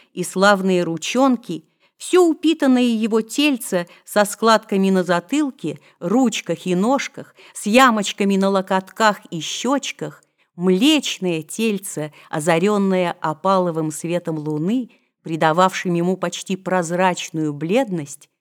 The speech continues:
всё это создавало очаровательную картину, достойную вдохновить поэта.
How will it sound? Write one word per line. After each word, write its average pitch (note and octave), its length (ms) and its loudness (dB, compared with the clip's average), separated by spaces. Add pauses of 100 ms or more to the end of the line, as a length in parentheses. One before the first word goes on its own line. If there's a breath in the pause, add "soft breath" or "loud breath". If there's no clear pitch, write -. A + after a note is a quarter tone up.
(400)
всё F4 280 0
это D#4 180 -4
создавало A3+ 760 2 (240 loud breath)
очаровательную F#3+ 960 0
картину, B3+ 800 -2 (220 soft breath)
достойную F3+ 880 -2
вдохновить C#3 760 -6
поэта. B2+ 580 -8